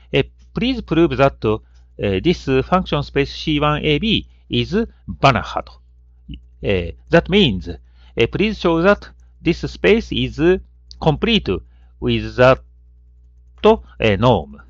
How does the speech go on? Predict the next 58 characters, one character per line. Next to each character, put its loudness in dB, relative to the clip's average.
え -4
ー、 -2
defined 2
just 2
above 6
と -20
い -20
う -20
こ -20
と -20
で -20
す -12
ね。 -2
え -8
ー、 -20
ま -2
あ、 -2
完 2
備 -4
性 -2
を 0
示 -6
し -16
て -12
く -16
だ -4
さ 0
い -2
と。 -20
ち -4
ょ 0
う 0
ど -2
今、 -2
あ 0
ー、 -20
お -2
示 -2
し -10
し -12
た、 4
あ -6
の、 -18
ノ -2
ル -2
ム -4
に -2
よ -2
っ -8
て -2
と -16
い -2
う -4
こ -10
と -14
で -16
す -8
ね。 -4